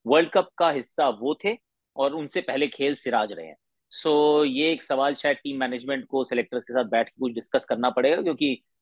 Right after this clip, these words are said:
आपने match एक भी नहीं खिलाया हर्षल पटेल को पिछले आठ हफ्तों में। तो ये एक बड़ा सवाल है, पर, अ, एक और चीज समझ में आई कि आठवें नंबर पे जो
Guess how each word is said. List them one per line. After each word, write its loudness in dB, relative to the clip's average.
आपने 0
match 0
एक -4
भी -2
नहीं 0
खिलाया 0
हर्षल -10
पटेल -6
को -2
पिछले 2
आठ -2
हफ्तों -12
में। -18
तो 2
ये 0
एक -4
बड़ा 0
सवाल -2
है, -4
पर, -6
अ, -4
एक -4
और 0
चीज -12
समझ -8
में -6
आई -4
कि -6
आठवें 2
नंबर -2
पे -4
जो -6